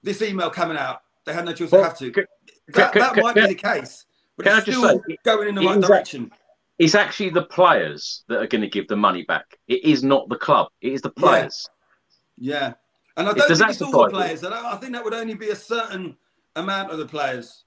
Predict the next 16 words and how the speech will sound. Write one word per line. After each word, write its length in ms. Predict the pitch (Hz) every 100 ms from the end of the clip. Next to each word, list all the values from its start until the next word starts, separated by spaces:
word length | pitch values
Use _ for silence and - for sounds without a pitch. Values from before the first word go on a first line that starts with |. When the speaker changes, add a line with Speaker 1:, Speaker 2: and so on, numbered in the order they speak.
| 131
Speaker 1:
as 140 | 123
well. 400 | 151 156 131 - _ _ _ _ _ _ _ _ _ _ _ - - _ _ _ _
Yeah. 380 | 113 110 110 104 -
Speaker 2:
Yeah. 100 | - - _ _ _ -
Speaker 1:
I 140 | 170
don't 220 | 220 214
think 200 | 233 208
Hugo 300 | 196 208 196
Lloris 300 | 196 208 196
is 80 | 165
putting 180 | 208 185
his 120 | 165
hand 220 | 170 156
in 80 | 160
his 120 | 143
pocket, 420 | 165 156 160 160